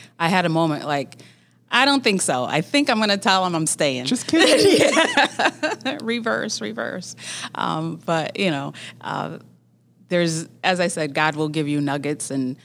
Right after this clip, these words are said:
Speaker 1: you know, drop things before you. And it just so happened that a friend of mine that same week, she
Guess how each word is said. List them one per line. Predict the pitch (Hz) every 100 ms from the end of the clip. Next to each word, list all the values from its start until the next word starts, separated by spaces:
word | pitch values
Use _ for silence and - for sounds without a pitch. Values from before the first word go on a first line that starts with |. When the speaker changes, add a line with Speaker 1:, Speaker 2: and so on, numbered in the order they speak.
| _ _
Speaker 1:
you | 156
know, | 143
drop | 139 143 -
things | 147 147 139
before | 143 - 143
you. | 147 143
And | 127
it | 101
just | 156
so | 151
happened | 139 143 - 139
that | 127
a |
friend | 139 - 147 143
of |
mine | 135 131 135
that | 127 92
same | - 147 139
week, | 143 135 - - - -
she | - 165 156 151 143